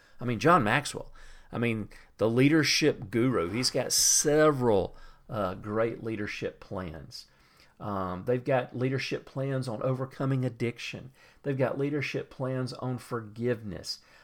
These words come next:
Um, I'm reading one right now on marriage. Uh, there's several, there's so many actually for men and women's studies. Um, there's, I'm looking at one right now called The Armor of God by Priscilla Shirer,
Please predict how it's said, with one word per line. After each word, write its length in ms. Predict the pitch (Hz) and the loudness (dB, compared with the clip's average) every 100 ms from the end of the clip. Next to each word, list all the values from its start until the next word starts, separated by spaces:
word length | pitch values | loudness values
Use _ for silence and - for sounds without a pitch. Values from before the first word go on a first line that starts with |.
| _ - | _ -10
Um, 460 | 104 95 90 - - | -6 -4 -6 -8 -12
I'm 300 | 95 95 92 | -10 -10 -6
reading 340 | 107 131 131 | -4 -2 -4
one 160 | 117 117 | -4 -4
right 300 | 113 117 - | -2 -2 -4
now 320 | 120 120 113 | -6 -6 -6
on 320 | 113 113 107 101 | -6 -6 -4 -4
marriage. 720 | 107 113 117 92 67 - - _ _ _ | -2 -2 -2 -2 -6 -14 -20 _ _ _
Uh, 240 | - - - | -12 -10 -8
there's 260 | 104 101 | -6 -4
several, 720 | - - 147 135 147 113 95 90 | -4 -2 2 2 2 0 -4 -4
there's 220 | 82 - | -4 -2
so 260 | - 151 | 2 2
many 280 | 151 113 87 | 4 2 0
actually 360 | 87 113 - - | -2 -2 -4 -8
for 220 | - 90 | -6 -4
men 400 | 87 117 120 127 | -2 0 0 0
and 180 | 110 95 | 0 -2
women's 340 | 110 117 117 | -2 -2 0
studies. 640 | - - 123 117 120 117 - - - - - - | 2 2 2 2 2 -2 -6 -10 -20 -20 -20 -14
Um, 480 | 104 95 90 85 90 _ _ _ _ | -10 -8 -10 -12 -14 _ _ _ _
there's, 320 | - 104 90 90 | -6 -4 -4 -6
I'm 140 | 85 | -6
looking 200 | 110 113 | -6 -6
at 80 | 113 | -6
one 160 | 117 | -4
right 180 | 113 110 | -4 -4
now 180 | 117 107 | -4 -6
called 240 | - 110 | -6 -8
The 100 | 107 | -6
Armor 420 | 95 104 113 110 104 | -2 -2 -2 -4 -6
of 120 | 95 | -6
God 360 | 104 104 98 | -4 -4 -4
by 100 | 87 | -6
Priscilla 480 | 87 113 - 117 110 | -8 -8 -6 -4 -4
Shirer, 640 | 104 - 98 98 90 67 | -6 -6 -2 -2 -2 -4